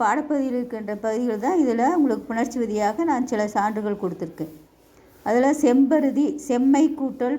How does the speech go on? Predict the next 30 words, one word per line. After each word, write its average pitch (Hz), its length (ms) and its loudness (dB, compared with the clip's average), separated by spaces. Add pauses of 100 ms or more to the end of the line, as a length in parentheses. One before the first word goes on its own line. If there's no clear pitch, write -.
பருதி, 202 340 -2 (300)
ஈறு 294 200 4
போதல், 262 540 0
செம் 262 360 0 (140)
கூட்டல் 247 460 -4
பருதி, 214 440 -2
செம்பருதி. 196 540 -4 (520)
அதுக்கு 254 240 2
விதியும் 285 540 4
கீழே 262 260 -2
ஒவ்வொரு 226 340 0
விதியாக 214 380 -2 (420)
மை 233 220 4
விகுதி 240 360 0
கேட்டுக்கின்றது. 180 880 -4
அதுக்கு 240 240 -4 (100)
ஈறு 269 220 4
போதல் 202 300 -2
என்று 170 160 -6 (100)
பெயர். 151 180 -6 (840)
அடுத்து 226 260 2
ரெண்டாவது 254 840 2
வானம் 247 340 4
எல்லாம், 220 440 0
வானம் 226 480 2
கூட்டல் 226 400 -6
எல்லாம். 190 300 0 (240)
விதி 233 300 2
உடல் 226 320 0
மேல் 247 260 2